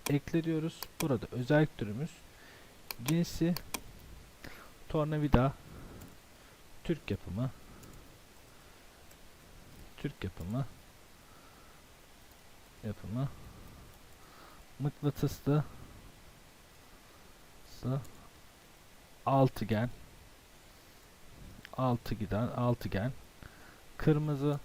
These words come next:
saplı ve renk seçenekleri, seçenekleri mevcuttur diye oluşturdum. Hemen bir özellik daha ekliyorum. Menşeini de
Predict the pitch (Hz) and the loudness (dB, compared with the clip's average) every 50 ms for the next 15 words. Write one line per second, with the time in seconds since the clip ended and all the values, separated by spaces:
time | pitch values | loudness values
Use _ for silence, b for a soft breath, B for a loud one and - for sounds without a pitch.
0 | - - - - - - - - 117 101 - - - - 120 135 147 - - B | -10 -14 -14 -12 -10 -6 0 4 4 4 4 2 0 4 6 6 6 4 2 B
1 | B B B B B B B B B - - 113 117 113 113 117 127 - - - | B B B B B B B B B -12 -2 0 2 2 4 2 0 -2 -2 2
2 | 131 135 143 147 151 156 - - - - - - - - - - 147 - - 147 | 4 6 6 6 4 2 0 -2 -2 -2 -2 -6 -8 -8 -2 -2 -2 0 2 2
3 | 143 135 135 - - - 139 135 139 147 131 - - - - - - - - - | 2 2 0 0 2 4 6 6 6 6 4 0 -8 -18 -20 -20 -20 -20 -20 -20
4 | B B B B B B B B B B B - - - - - - - 156 143 | B B B B B B B B B B B -20 -20 -20 -20 -16 -6 -4 -4 0
5 | - 127 110 104 - - - 123 120 131 170 165 - - - - 190 160 151 127 | 2 2 2 2 0 -2 0 0 2 4 2 2 0 -4 -6 -2 0 2 2 2
6 | 113 - 104 - - - - 95 90 90 104 117 135 165 190 - - - - - | 2 0 -6 -10 -8 -6 -6 -4 -4 0 2 4 4 4 4 2 -2 -14 -16 -18
7 | - - - - - - - - B B B B B B B - - - - 147 | -18 -18 -20 -20 -20 -20 -20 -20 B B B B B B B -20 -12 -6 -4 -2
8 | 123 104 - - - - 82 80 80 - - 143 190 214 - - - - - - | -2 -2 -6 -10 -14 -12 -10 -10 -10 -6 -4 -2 -2 -2 -4 -8 -20 -20 -20 -18
9 | - - 214 226 214 185 180 175 170 156 151 143 135 123 123 120 113 104 98 - | -12 -2 0 2 2 4 4 4 4 4 4 4 4 4 4 4 6 4 2 0
10 | - - 110 98 90 92 92 - - - 127 139 175 202 170 - - 143 147 160 | 0 2 2 4 4 2 -2 -4 -6 -4 -2 -2 0 -2 -2 -4 -8 -14 -14 -14
11 | 156 - - - - - - - - 175 170 160 143 - - - 101 98 98 95 | -14 -14 -18 -14 -14 -14 -12 -4 0 2 4 4 4 2 2 2 0 0 0 2
12 | 101 160 180 | 4 4 2